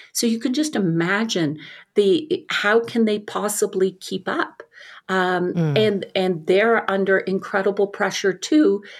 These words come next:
Speaker 1: because there's not enough homes. How do you think a social worker feels dr-, keeping a kid in their office?
Speaker 2: Mm-hmm.
Speaker 1: It,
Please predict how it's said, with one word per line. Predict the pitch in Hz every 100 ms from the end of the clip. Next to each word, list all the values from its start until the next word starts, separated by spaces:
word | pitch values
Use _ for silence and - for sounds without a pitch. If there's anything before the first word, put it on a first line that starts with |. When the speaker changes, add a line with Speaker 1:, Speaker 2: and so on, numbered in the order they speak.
| - -
Speaker 1:
because | 220 233 262 262
there's | 254 240
not | 240 240
enough | 233 226 226
homes. | 240 330 381 - - - - -
How | - 233
do | 294
you | 247
think | - 226 220
a |
social | 180 - - - 190
worker | 170 - 170
feels | - 196 180 180 175 - - -
dr-, | 196 - _
keeping | - - - 240 196
a | 156
kid | - - 240
in | 190 156
their | 143 -
office? | - 175 - - - - - - _ _ _ _ _ _ _ _ -
Speaker 2:
Mm-hmm. | 160 160 156 120 151 143
Speaker 1:
It, | 202